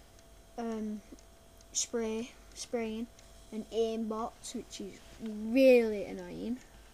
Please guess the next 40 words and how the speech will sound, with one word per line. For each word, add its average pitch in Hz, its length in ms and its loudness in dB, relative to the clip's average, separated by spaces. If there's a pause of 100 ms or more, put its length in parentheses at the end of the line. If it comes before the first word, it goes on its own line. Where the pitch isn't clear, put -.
(360)
Hackers, 269 960 -2 (540)
and 233 360 2 (460)
there's 233 160 -2
a 233 40 -2
bad 262 260 0
thing 277 180 4
about 247 240 0
Commando 226 460 -2
as 233 100 -2
well, 226 240 0
but 226 120 -6
I 262 140 -2
like 294 300 0
Commando, 214 500 -8 (560)
but, 233 240 -6 (600)
well, 240 220 0
I - 80 -4
don't, 226 440 0
I 208 40 -10
like 214 200 -8
studying 196 400 -10
better, - 260 -12 (400)
but - 140 -12 (420)
Commando, 320 720 2 (380)
when 311 280 2
you 349 120 0
try 302 180 -2
and 254 80 2
knife 240 220 -2
someone, 233 280 -2
you 208 160 -4 (140)
run, 262 280 6
like, 220 280 -4
ten 240 320 0
meters 226 220 -2
before 214 280 -4
you 208 80 0
actually - 300 -6
stab 196 320 -6
them 226 100 -8